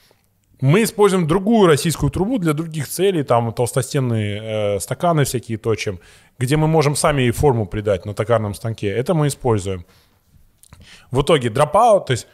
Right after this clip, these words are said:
труба, часть китайская, что-то приходит из Тайваня, э, что-то п-, мы берем в России,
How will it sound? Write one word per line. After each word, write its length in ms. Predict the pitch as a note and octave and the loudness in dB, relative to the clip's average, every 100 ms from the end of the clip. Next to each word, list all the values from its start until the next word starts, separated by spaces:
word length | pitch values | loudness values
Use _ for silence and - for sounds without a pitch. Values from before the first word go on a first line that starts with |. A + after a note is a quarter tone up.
| _ | _
труба, 320 | C#3+ C#3 B2 G2+ | -4 2 2 2
часть 280 | A#2+ G#2 | 0 -2
китайская, 800 | - C#3+ A#2 G#2+ - C3+ D3 D3+ - _ _ | -6 2 2 2 0 0 0 -2 -10 _ _
что-то 300 | - - C#3+ | -10 -6 -4
приходит 400 | A#2 A#2+ C3 A2 | -4 -2 0 0
из 100 | A#2 | 0
Тайваня, 640 | - D3 B2 A2 A#2+ C#3 - _ - | 2 4 4 2 0 -4 -8 _ -8
э, 380 | A#2 A2 A2 A2 | -4 -2 -2 -4
что-то 280 | - D3+ B2 | -2 -2 -2
п-, 140 | - | -10
мы 360 | C3 A2 G#2+ A#2 | -16 -8 -4 -4
берем 280 | G#2+ G2+ G2+ | -2 -2 0
в 60 | |
России, 500 | B2+ - B2+ A2+ C#3 | 0 0 -4 -4 -4